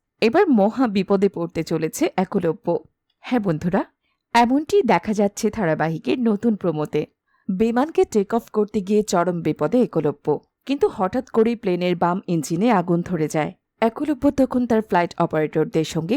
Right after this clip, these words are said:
কথা বলার চেষ্টা করে, কিন্তু সে কোনোভাবেই অপারেটরদের সঙ্গে কথা বলতে পারে না, আর এই কারণে সে ভীষণ ঘাবড়ে যায়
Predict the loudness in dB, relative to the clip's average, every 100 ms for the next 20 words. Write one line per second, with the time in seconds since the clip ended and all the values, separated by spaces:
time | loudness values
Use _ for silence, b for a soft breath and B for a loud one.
0 | -2 -6 -4 -2 0 -2 -4 -8 -8 -8
1 | -8 -10 -16 _ _ _ -2 0 0 -2
2 | -4 0 0 0 0 0 0 0 0 0
3 | 0 -2 -2 -4 -2 -4 -4 -2 -4 -4
4 | -4 -4 -4 -4 -4 -4 -6 -8 _ _
5 | _ _ _ 0 2 2 2 4 2 0
6 | -2 -2 0 -2 -2 -4 -2 -4 -2 -2
7 | 0 -2